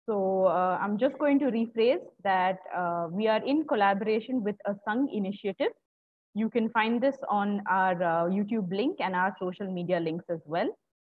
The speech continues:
They're doing a lot of good work for bringing up supplies and, uh, donations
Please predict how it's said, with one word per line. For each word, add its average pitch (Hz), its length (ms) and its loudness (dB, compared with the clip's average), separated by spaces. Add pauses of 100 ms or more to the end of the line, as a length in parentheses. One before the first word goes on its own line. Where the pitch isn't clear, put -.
(100)
They're 214 160 0
doing 226 300 0
a 220 40 0
lot 226 180 2
of 262 160 -4
good 226 280 0
work 185 340 4 (400)
for 220 220 4
bringing 233 400 0
up 226 240 -2
supplies 196 600 0 (200)
and, 185 420 -4
uh, 165 200 0
donations 196 680 -4